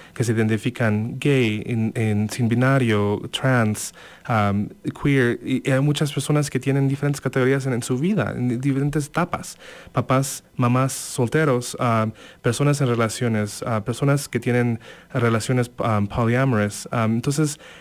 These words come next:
cuando vienes a este grupo, y si, y si un día te da la chance de visitar uno de nuestros eventos, vas a, te vas a dar cuenta que la, la representación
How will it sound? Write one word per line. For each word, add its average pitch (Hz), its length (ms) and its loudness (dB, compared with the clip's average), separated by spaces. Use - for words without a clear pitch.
cuando 135 280 2
vienes 170 320 0
a - 20 2
este 185 160 0
grupo, 143 480 0
y 156 80 -4
si, 123 300 0
y 139 80 0
si - 120 -2
un 165 140 4
día 156 260 2
te 147 80 -2
da 131 140 2
la 143 220 2
chance 135 320 -2
de 127 100 0
visitar 120 640 0
uno 127 180 0
de 135 80 0
nuestros 135 280 -2
eventos, 127 520 0
vas 147 240 0
a, 180 240 4
te 175 180 -6
vas 147 180 0
a 190 40 0
dar 180 160 2
cuenta 165 340 0
que 123 160 -2
la, 113 140 2
la 123 400 2
representación 131 1000 0